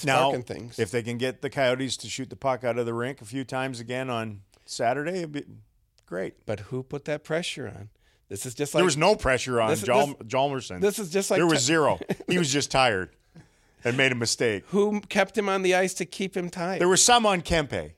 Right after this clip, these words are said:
Speaker 1: There was a
Speaker 2: Okay.
Speaker 1: little bit of
Speaker 2: Oh,
Speaker 1: pressure
Speaker 2: yeah.
Speaker 1: there.
Speaker 2: See, there you go.
Speaker 1: And we, as I pointed out, we do have the lowest glass in the league, side glass.
Speaker 2: There you go.
Speaker 1: Five feet. All the glass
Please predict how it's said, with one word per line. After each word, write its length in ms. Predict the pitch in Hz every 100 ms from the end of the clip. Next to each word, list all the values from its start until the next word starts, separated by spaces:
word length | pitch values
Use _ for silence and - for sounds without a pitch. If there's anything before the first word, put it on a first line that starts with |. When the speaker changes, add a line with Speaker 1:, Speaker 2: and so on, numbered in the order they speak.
| -
Speaker 1:
There 100 | 151
was 120 | 160
a 20 |
Speaker 2:
Okay. 60 | 190
Speaker 1:
little 120 | 202
bit 100 | 175
of 80 | 160
Speaker 2:
Oh, 40 |
Speaker 1:
pressure 280 | 151 143 151
Speaker 2:
yeah. 60 | 220
Speaker 1:
there. 140 | 185
Speaker 2:
See, 80 | 175
there 160 | 185 160
you 80 | 185
go. 200 | 247 -
Speaker 1:
And 180 | - 180
we, 220 | 202 214
as 160 | 165 147
I 100 | 165 143 _
pointed 300 | 165 180 180
out, 240 | 123 127 - 123
we 200 | 127 143
do 220 | 135 151
have 180 | 131 131
the 80 | 113
lowest 340 | 104 120 -
glass 380 | 95 85 85 -
in 60 | 113
the 80 |
league, 240 | 127 175 110
side 300 | - 139 143
glass. 180 | 110 104
Speaker 2:
There 80 | 98
you 180 | 127 208
go. 60 | - _ _ _ _
Speaker 1:
Five 240 | - 101 110
feet. 220 | 78 - _ _ _ _ _ _ _ _ _ _ -
All 120 | 104
the 80 | 117
glass 440 | 117 120 - -